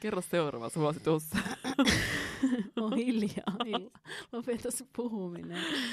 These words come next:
Speaker 2: Sanot vaan huonoja mielipiteitä. Öö, Boys, öö, on ruotsalainen vuonna kaksituhatta viisitoista tehty teinisarja,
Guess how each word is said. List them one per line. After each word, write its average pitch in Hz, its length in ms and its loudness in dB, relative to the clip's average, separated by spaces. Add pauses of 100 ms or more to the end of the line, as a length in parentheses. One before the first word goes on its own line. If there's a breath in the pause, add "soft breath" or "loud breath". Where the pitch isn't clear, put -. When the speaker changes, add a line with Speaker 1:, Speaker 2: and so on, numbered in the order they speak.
(200 loud breath)
Speaker 2:
Sanot 202 360 -12
vaan 190 160 -8
huonoja 185 380 -10
mielipiteitä. 202 680 -18 (600 loud breath)
Öö, 196 600 0 (560)
Boys, 160 500 -4
öö, 175 80 -2 (1120 loud breath)
on 175 500 -6 (300)
ruotsalainen 170 920 -2
vuonna 170 420 -6
kaksituhatta 180 520 -8
viisitoista 196 580 -8
tehty 160 300 -14 (100)
teinisarja, 180 720 -6